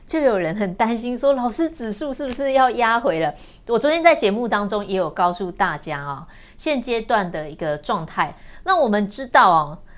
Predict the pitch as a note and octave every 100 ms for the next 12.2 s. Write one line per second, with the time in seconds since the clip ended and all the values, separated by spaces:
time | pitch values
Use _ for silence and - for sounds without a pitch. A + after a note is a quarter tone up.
0 | - - B3 G#3+ F#3 G3+ C#4 B3+ C4 C4+
1 | - D4 C#4+ - E4 F#3 E3 E3+ C#3+ E3+
2 | - - - - - - - - G#3+ F#3+
3 | C#4+ C4 A3 A3+ A3 G3+ F#3 E3 D#3+ F3
4 | B3 D3+ - G3 F#3 E3 - E3+ D#3+ E3
5 | G3+ A3 F#3 C#3+ G#3 G3+ F#3+ G#3+ E3 -
6 | - - - - - - - - - -
7 | - F#4+ D4+ B3 - D4 G#3+ G#3 F3+ D3+
8 | - F#3 B3+ C4+ G3+ B3 C#4 G#3+ F3+ G#3+
9 | D#4 A#3+ D#3+ C#3+ D3 - - - B3 B3
10 | C4+ G#3 E3+ F3+ G3 G3+ F#3 F#3+ G3 E3+
11 | D3+ G3 G3 F#3+ F#3 C#3+ D3+ - E3 -
12 | F3+ D3+